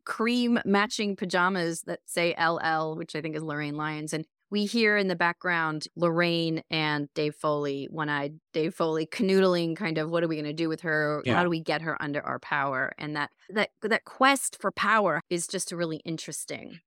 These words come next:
Speaker 2: Yeah, well, it, with the, what I found interesting about that scene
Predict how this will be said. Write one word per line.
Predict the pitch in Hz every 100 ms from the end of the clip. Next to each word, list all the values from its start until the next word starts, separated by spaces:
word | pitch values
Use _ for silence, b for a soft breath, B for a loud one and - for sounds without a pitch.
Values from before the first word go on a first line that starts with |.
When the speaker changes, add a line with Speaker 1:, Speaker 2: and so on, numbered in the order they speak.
| -
Speaker 2:
Yeah, | 160
well, | 170
it, | 156
with | 156 156
the, | 151
what | - 160 147
I | 143
found | 165 143
interesting | 147 151 131 143 123
about | 113 120 117 - -
that | 117 110
scene | - - 147 135 110 101 98